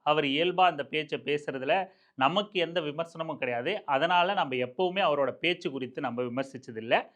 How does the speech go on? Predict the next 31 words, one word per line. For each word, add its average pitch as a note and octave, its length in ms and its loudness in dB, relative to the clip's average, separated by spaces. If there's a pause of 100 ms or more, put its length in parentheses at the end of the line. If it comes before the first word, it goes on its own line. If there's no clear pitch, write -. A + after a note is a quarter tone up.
(360)
அது E3+ 200 6
அவர் F3+ 160 6
ரொம்ப G3+ 240 0
கஷ்டப்பட்டு G3 540 -4
மாத்திக்க E3+ 420 -2
முயற்சி E3 340 -4
பண்ணியிருக்காரு. C#3 680 -2 (360)
அவர் E3 280 2
ஒருவேளை F3+ 540 4 (220)
அது D#3 240 0 (840)
மாத்திக்கணும்னு G3+ 560 2
நினைச்சு F#3+ 600 -6 (200)
மாத்திக்கிட்டா E3+ 500 0
ஒண்ணும் D#3 220 -4
பிரச்சனை C#3+ 360 -4
இல்ல. D3 180 0
வலிந்து A3+ 840 -2
கண்டிப்பா E3+ 420 -2
பேசணும்னு E3 420 -4
ஒண்ணும் C#3+ 120 -2
அவசியம் C#3 400 -4
இல்ல. E3+ 180 2
அவரோட C#3 200 -2
இயல்பான D#3 600 -4
தமிழ்ல, C#3+ 460 -4 (240)
மக்கள் C#3 360 -2
மொழியில D#3+ 240 0
அவர் C#3 260 2
பேசுறத D#3+ 440 -4
நம்ம C3 220 -2
வரவேற்கிறோம். C3 720 -2